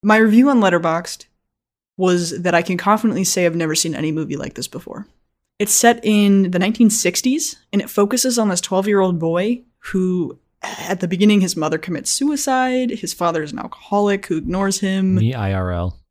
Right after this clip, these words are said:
Speaker 1: <sighs> With this great upbringing, he escapes into very dark fantasies.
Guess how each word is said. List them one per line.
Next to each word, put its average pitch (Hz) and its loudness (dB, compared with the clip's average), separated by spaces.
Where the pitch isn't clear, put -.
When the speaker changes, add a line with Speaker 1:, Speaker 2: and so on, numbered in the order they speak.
Speaker 1:
<sighs> - -6
With 208 -2
this 208 -4
great 262 2
upbringing, - -6
he 208 0
escapes 214 0
into 196 2
very 180 2
dark 160 -4
fantasies. - -8